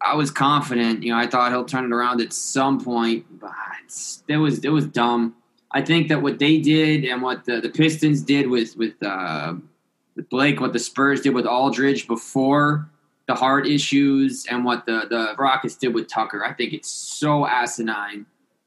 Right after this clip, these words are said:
That their guys are under contract. People wanna see them play. We have to remember it's still a business, and they're all just getting benched so they can get traded and be healthy. Like, dude,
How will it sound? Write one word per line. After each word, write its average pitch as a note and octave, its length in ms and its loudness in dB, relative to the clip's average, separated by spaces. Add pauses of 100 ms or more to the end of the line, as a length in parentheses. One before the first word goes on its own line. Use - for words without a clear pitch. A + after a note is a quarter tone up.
(300)
That A#2+ 220 -2
their D#3 180 4
guys D#3+ 200 4
are C3 80 2
under E3 220 4
contract. C#3 720 2
People A#2+ 300 0
wanna C#3+ 300 2
see D#3 220 4
them C#3 200 0
play. B2+ 420 0
We B2 80 2
have C3 160 -2
to C#3 80 -4
remember B2+ 260 0
it's A#2 160 -4
still B2+ 180 -6
a A#2+ 80 -4
business, C#3+ 520 2
and A#2+ 100 0
they're C#3 100 0
all D3 100 2
just B2+ 180 -4
getting B2+ 200 -2
benched C#3+ 480 -2 (160)
so B2+ 180 -4
they B2 160 0
can B2 100 -4
get A#2 160 0
traded B2+ 320 0
and A2+ 100 0
be A2+ 120 4
healthy. A2+ 460 -2 (320)
Like, C3 360 0
dude, G3 540 4